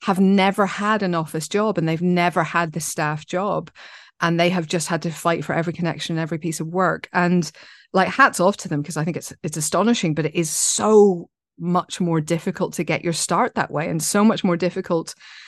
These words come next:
to progress to a decent level of pay that way, because pretty much all of them, I think, that I know, started off writing for free and really find it difficult to start getting properly paid,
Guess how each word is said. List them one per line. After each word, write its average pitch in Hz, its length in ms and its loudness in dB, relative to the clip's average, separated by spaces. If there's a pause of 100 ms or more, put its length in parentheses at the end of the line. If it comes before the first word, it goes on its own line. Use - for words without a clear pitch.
(180)
to 170 560 2 (720)
progress 175 600 2
to 196 120 2
a 180 40 2
decent 185 440 -2
level 170 300 -2
of 156 100 -2
pay 185 300 -2
that 214 200 -2
way, 165 180 -2
because 190 380 4 (300)
pretty 240 160 6
much 196 180 6
all 185 200 6
of 233 100 4
them, 160 320 -2 (360)
I 160 80 -4
think, 160 260 0
that 160 100 0
I 165 140 4
know, 156 260 4
started 170 520 0
off 160 160 0
writing 165 240 0
for 156 140 -6
free 185 560 0 (420)
and 165 340 4
really 220 340 6
find 165 260 -2
it 156 80 -10
difficult 165 460 -4
to 165 160 -2
start 160 560 0 (600)
getting 170 320 2
properly 165 600 0
paid, 165 600 -2